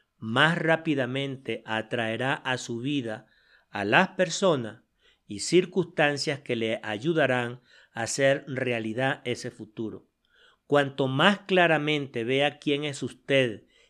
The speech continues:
y qué quiere, más conseguirá y con mayor rapidez en todos los aspectos de su vida. Por eso insisto, cree su propio futuro. Imagine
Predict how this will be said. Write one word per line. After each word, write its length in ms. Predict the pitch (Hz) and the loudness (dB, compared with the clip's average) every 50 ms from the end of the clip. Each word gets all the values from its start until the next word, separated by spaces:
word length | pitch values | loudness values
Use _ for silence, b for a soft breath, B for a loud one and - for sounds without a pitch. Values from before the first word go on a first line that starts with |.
| b _ | b _
y 220 | - 139 131 135 - | -4 -4 -4 -4 0
qué 240 | - 165 196 202 - | 2 2 2 2 0
quiere, 580 | - 160 139 127 120 113 104 110 147 160 _ _ _ _ _ _ _ _ _ _ | 0 2 2 2 2 2 -2 -6 -8 -10 _ _ _ _ _ _ _ _ _ _
más 440 | - 107 107 113 123 143 170 185 - | -10 -6 -2 2 4 4 4 4 2
conseguirá 920 | - - 190 180 165 - 175 160 147 147 131 127 117 117 117 120 - _ _ _ _ _ _ _ | 0 -2 -2 -2 -2 -2 -2 -2 -2 -2 -2 -2 -2 -4 -6 -8 -12 _ _ _ _ _ _ _
y 140 | - 127 120 | -10 -10 -6
con 200 | - 131 120 117 | -4 -4 -2 -2
mayor 440 | 117 113 110 107 117 147 160 170 165 | -2 -4 -4 0 2 2 4 4 4
rapidez 600 | 170 165 165 - 143 123 123 120 123 123 - b b b b b _ - | 0 0 0 -2 -2 0 0 -2 -2 -4 -8 b b b b b _ -4
en 300 | 131 123 117 113 113 - _ | -4 -2 -2 -4 -8 -6 _
todos 300 | - 170 170 160 151 139 | 2 4 4 4 4 2
los 140 | 127 113 117 | -2 -4 -6
aspectos 560 | 107 101 _ - 123 113 113 - - 123 110 | -8 -10 _ -6 -6 -6 -6 -8 -10 -10 -10
de 80 | 113 | -10
su 180 | 107 - - 113 | -10 -10 -10 -8
vida. 340 | 110 113 104 98 95 95 b b b b b b b _ _ | -6 -8 -8 -8 -12 -14 b b b b b b b _ _
Por 200 | - 127 123 123 | -2 2 4 6
eso 400 | 143 160 156 - 185 175 175 175 - | 6 6 4 4 4 2 2 2 0
insisto, 920 | 147 135 123 117 - - - 165 156 107 - - - - - - - _ _ _ _ _ _ _ _ _ _ _ _ _ | -2 -2 -2 -2 -2 -2 0 0 0 0 -4 -10 -18 -18 -18 -18 -18 _ _ _ _ _ _ _ _ _ _ _ _ _
cree 640 | - - 151 147 151 160 170 175 180 180 170 - _ _ | -2 2 4 6 6 6 6 6 4 2 -2 -6 _ _
su 400 | _ - - - 139 127 127 - | _ -18 -4 -2 -2 -2 -2 -2
propio 600 | - 139 135 139 139 143 139 - 147 143 147 147 - | -2 0 2 2 2 0 0 -2 -4 -4 -4 -4 -8
futuro. 840 | _ - - - - 123 123 123 - - 139 127 123 104 104 92 - _ _ _ _ _ _ _ _ _ _ _ _ _ _ _ | _ -20 -16 -8 -4 -4 -4 -4 -2 0 2 2 2 0 -2 -6 -14 _ _ _ _ _ _ _ _ _ _ _ _ _ _ _
Imagine 840 | 151 147 139 135 139 127 131 165 214 220 196 160 127 110 101 - _ | 0 0 2 2 2 0 2 2 2 2 2 2 0 -2 -4 -8 _